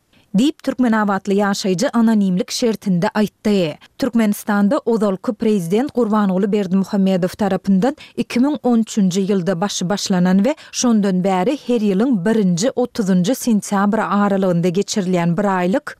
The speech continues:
köçe ýol hereketiniň howpsuzlygyna bagyşlanýar. Türkmen häkimetleri bir aýlygyň dowamynda ýylan tarasynda köçe ýol hereketiniň düzgünleriniň berjay edilmegine,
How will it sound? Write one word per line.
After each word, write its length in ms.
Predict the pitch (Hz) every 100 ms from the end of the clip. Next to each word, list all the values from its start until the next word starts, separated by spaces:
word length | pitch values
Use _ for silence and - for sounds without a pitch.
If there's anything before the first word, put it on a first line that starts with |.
| -
köçe 280 | 254 - 214
ýol 240 | 196 254
hereketiniň 600 | 254 233 226 220 - 185 247
howpsuzlygyna 760 | 240 226 - 226 208 196 175
bagyşlanýar. 960 | 202 214 202 - 208 196 202 190 175 151 - -
Türkmen 320 | 240 214 208
häkimetleri 800 | 190 202 - 202 190 196 202 233
bir 60 | 220
aýlygyň 440 | 208 196 185 185
dowamynda 640 | 202 196 185 185 185 269 - -
ýylan 360 | 233 220 202 190
tarasynda 580 | 208 190 185 - 185 262
köçe 400 | - 240 - 196
ýol 240 | 190 240
hereketiniň 640 | 226 220 - 202 185 185
düzgünleriniň 720 | 180 190 208 185 185 170 180 170
berjay 480 | 214 180 190 202 226
edilmegine, 800 | 226 190 190 190 185 190 185 151